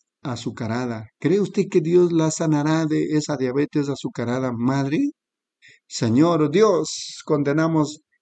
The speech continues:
esta cosa mala en el nombre de Jesucristo, que ella sea sanada. Amén.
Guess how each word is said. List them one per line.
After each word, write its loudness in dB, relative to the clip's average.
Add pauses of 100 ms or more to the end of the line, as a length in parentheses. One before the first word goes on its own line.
esta -2
cosa -2
mala 0
en -2
el -2
nombre 0
de 0
Jesucristo, 0
que 0
ella 2
sea -2
sanada. 0
Amén. -2